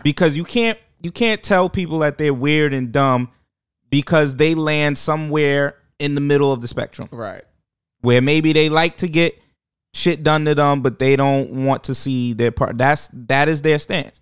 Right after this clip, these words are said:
Speaker 2: Yeah, yeah.
Speaker 1: It, it, on a intellectual level, may not make that much sense.
Speaker 2: Yeah, yeah, yeah. It might, it might
Speaker 1: I,
Speaker 2: not,
Speaker 1: I
Speaker 2: yeah.
Speaker 1: agree with that.
Speaker 2: Yeah, yeah.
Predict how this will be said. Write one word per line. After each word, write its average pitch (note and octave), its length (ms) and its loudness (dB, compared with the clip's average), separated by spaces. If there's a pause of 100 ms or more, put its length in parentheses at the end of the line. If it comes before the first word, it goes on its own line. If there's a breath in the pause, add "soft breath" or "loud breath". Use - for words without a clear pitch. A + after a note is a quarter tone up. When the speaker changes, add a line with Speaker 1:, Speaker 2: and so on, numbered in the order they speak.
Speaker 2:
Yeah, G#2+ 200 -8
yeah. G2 200 -10
Speaker 1:
It, E3 320 2
it, D#3 260 0 (360)
on D#3+ 400 0
a C#3+ 280 0
intellectual E3+ 920 -2
level, C3 420 -2 (960)
may C#4+ 260 2
not F#4 220 0
make F4 200 -4
that E4 160 0
much D#4+ 160 0
sense. - 500 -4
Speaker 2:
Yeah, G#3+ 160 -4
yeah, F3+ 240 -4
yeah. B2+ 300 -12
It A2 40 -18
might, C3+ 140 -8
it C3 80 -6
might D3 140 -6
Speaker 1:
I, D#3 40 -4
Speaker 2:
not, D3+ 240 -14
Speaker 1:
I C4 140 -2
Speaker 2:
yeah. D4+ 60 2
Speaker 1:
agree F4 220 2
with D#3+ 120 2
that. - 260 -10
Speaker 2:
Yeah, C3 180 -12
yeah. B2 200 -10